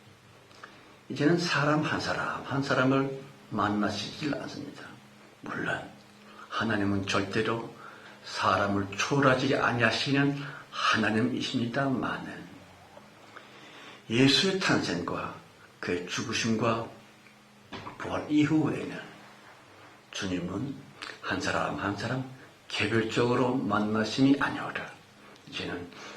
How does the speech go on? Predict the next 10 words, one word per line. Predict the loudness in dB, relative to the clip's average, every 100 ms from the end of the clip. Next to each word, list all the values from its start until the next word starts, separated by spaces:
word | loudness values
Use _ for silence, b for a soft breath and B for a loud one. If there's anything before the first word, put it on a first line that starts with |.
| B
인간들을 | 0 2 6 4 4 2 0 2
아울러지며 | 4 6 6 2 0 -4 -4 -8 -12 -18 -20 B B B B B -20 -20 -14 -6
그리스도의 | -4 -2 0 0
몸된 | 0 -2 -4 -4
교회라고 | 0 4 6 6 6 4
하는 | 2 -2 -6 -10 -12 -20 B B B -6
그 | -4 2
어떤 | 2 4 2 2 0
인간들의 | 0 2 2 2 0 -2
집합체, | -4 -4 -2 -2 0 0 0 -6